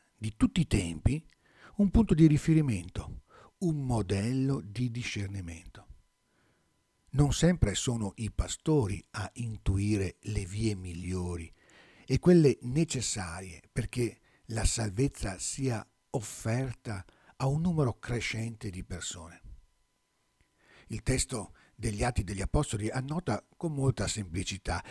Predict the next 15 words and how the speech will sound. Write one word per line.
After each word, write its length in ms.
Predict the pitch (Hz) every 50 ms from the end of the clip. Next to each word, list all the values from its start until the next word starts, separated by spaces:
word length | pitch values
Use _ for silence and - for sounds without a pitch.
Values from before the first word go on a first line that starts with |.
| - - - _
che 280 | - 151 151 131 - _
questa 360 | - 180 190 - - - 120
notizia 640 | 127 143 135 - - 92 85 - - - 123 117 110
giunse 640 | 101 104 135 170 190 190 180 - - - 185 185 - _ _ _ _
agli 300 | - 117 113 107 92 95
orecchi 540 | 95 90 92 110 127 143 - _ - - -
della 300 | 131 123 117 101 90 87
Chiesa 500 | - - 107 104 107 117 113 - 131 113
di 180 | 98 101 107 104
Gerusalemme 800 | 95 107 104 104 104 101 104 92 80 80 78 78 87 85 87 - - - - -
e 160 | - 220 202
mandarono 880 | 180 196 214 214 185 147 113 87 80 82 90 - 87 87 87 90 85 -
Barnaba 800 | _ 107 104 95 95 87 87 90 90 92 98 104 120 135 165 170 - _ _ _ _ _ _
ad 180 | - 143 139
Antiochia. 640 | 175 170 151 - - 80 80 82 - - - - -